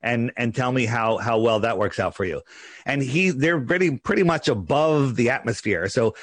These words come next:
you, you know, if there's whatever's up here, it's super thin and that's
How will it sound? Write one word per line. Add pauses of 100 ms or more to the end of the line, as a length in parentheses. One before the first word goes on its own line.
(180)
you,
you
know,
if
there's
whatever's
up
here,
it's
super
thin
and
that's